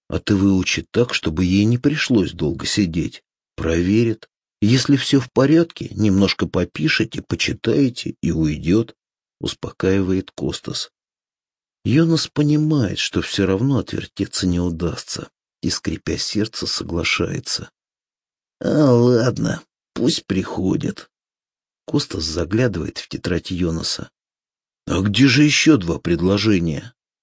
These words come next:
«Сейчас!» спохватывается Йонас. «Как там было? Это же для меня все равно, что чихнуть лишний раз.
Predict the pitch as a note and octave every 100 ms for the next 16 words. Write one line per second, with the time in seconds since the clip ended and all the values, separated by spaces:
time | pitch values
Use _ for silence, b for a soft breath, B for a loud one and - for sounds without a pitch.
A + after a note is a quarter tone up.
0 | _ _ _ _ _ _ - - F#3 -
1 | G3+ D#3+ C3+ - - _ - - F#2 -
2 | F2 F2 F2 F2 - G2+ G2 F2 - -
3 | - _ _ _ - G3 - G#3 F#3+ F#3
4 | F3 E3+ D#3 B2+ - _ _ _ _ -
5 | C3+ - D3+ E3 C#3+ E3 E3+ F3 F3+ F3
6 | - E3+ F3+ F3+ E3+ - E3+ - G3+ -
7 | G#3 A#2 A2+ A2+ - C3+ C3 A2+ -